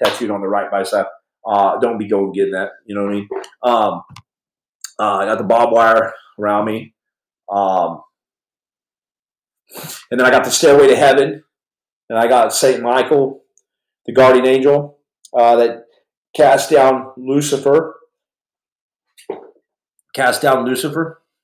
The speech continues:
Right here. Man, these guys were good. Not as good as Dima. You know what I'm saying? Hey, remember, go to my website, please,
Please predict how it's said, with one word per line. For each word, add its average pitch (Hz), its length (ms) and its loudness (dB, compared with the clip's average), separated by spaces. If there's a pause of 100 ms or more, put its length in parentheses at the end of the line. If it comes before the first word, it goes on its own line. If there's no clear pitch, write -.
(1400)
Right 98 100 -10
here. 117 320 -10 (680)
Man, 113 180 -2
these 139 140 -4
guys 139 240 0
were 107 100 -6
good. 117 340 0 (500)
Not 165 160 -2
as 120 100 -6
good 156 160 -2
as 107 140 -4
Dima. 110 460 -8 (680)
You 131 80 -12
know 123 60 -8
what 120 60 -6
I'm - 20 -8
saying? 123 360 -8 (480)
Hey, 156 220 4
remember, 165 760 0
go 147 120 2
to 165 60 2
my 180 140 4
website, 175 520 2
please, 160 500 -2